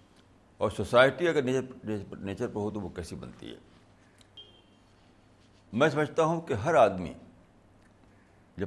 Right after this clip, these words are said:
پیدا ہوتا ہے تو Mister نیچر ہی ہوتا ہے، یعنی by nature اس کے اندر وہ ساری کوالٹی ہوتی ہیں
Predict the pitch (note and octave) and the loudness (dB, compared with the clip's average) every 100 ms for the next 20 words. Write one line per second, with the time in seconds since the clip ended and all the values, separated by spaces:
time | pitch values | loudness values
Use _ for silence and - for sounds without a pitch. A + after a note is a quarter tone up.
0 | - G#2+ D3 B2 A2+ B2 C3 A2+ F#2 G2+ | 0 4 6 4 2 0 -2 -4 -8 -8
1 | A#2 F2+ E2+ G2 G2+ F2+ C#2 - C#2 - | -6 -6 -4 -4 -2 -4 -6 -10 -12 -14
2 | - _ _ _ _ _ _ _ _ _ | -20 _ _ _ _ _ _ _ _ _
3 | _ _ - - B2+ F2+ A#2+ C3+ C3 C#3 | _ _ -14 -4 -4 6 10 10 8 2
4 | - F3+ F3 - - - C#3+ C#3+ C3+ A#2 | 4 2 2 -4 -6 -2 0 2 2 2
5 | A#2 - B2 D#3 F#3+ - A#2 A2+ A#2+ F#2 | -2 0 4 4 4 4 4 4 0 -2
6 | - B2+ B2 | -2 -4 -4